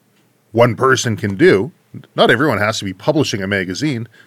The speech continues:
They can get up on YouTube pretty quick and easy, or set up a podcast, or, you know, talk to their friends. It, the, uh, I'm, I've got a podcast lined up with another individual. I think you and I both know him, um, uh, Mister Belofsky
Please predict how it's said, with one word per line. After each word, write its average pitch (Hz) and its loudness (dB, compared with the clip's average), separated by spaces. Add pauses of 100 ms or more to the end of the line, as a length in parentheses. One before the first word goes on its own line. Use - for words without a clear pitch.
(180)
They 139 -4
can 170 -6
get 104 -4
up 101 -4
on 90 -6
YouTube 104 -4
pretty 92 -10
quick - -12
and 90 -12
easy, 95 -8
or 85 -12
set 95 -12
up 95 -12
a - -16
podcast, 87 -12
or, 85 -14 (760)
you 151 -8
know, 117 -4
talk 101 -6
to 113 -4
their 110 0
friends. 117 0
It, 101 -10 (800)
the, 110 -4 (200)
uh, 95 -4
I'm, 90 -12 (200)
I've 104 -12
got 98 -4
a 90 -2 (120)
podcast 110 -2
lined 104 -2
up 98 -4
with 95 -8
another 110 -2
individual. 92 -6
I 87 -8
think 90 -18
you 92 -6
and 82 -8
I 82 -16
both 90 -10
know 95 -6
him, 101 -6 (180)
um, 82 -10 (640)
uh, 85 -14
Mister 95 -10
Belofsky 104 -8